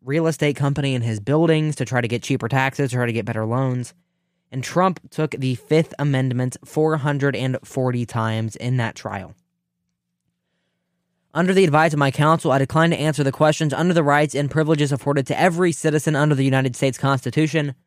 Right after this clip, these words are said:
the former Manhattan mogul said in a statement after exercising his right against self-incrimination. According to one of Trump's attorneys, the only question the ex-president answered willingly was to acknowledge his name.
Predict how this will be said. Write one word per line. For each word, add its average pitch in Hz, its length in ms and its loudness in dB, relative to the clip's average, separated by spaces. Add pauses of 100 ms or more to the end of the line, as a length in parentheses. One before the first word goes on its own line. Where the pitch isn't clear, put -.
(420)
the 127 80 -14
former 143 280 0
Manhattan 131 520 0
mogul 127 320 0
said 127 180 -2
in 123 60 -2
a 117 60 -2
statement 127 280 -2
after 123 220 -2
exercising 127 540 -2
his 120 200 -2
right 120 240 0
against 120 440 -6
self-incrimination. 117 1040 -4 (540)
According 170 380 0
to 156 100 0
one 139 180 2
of 143 100 0
Trump's 135 240 -2
attorneys, 135 520 -2 (420)
the - 100 -12
only 180 300 2
question 151 420 2
the 139 100 2
ex-president 131 540 0
answered 139 300 -2
willingly 151 440 2
was 135 120 2
to 135 100 -2
acknowledge 120 360 0
his 107 100 -6
name. 135 440 0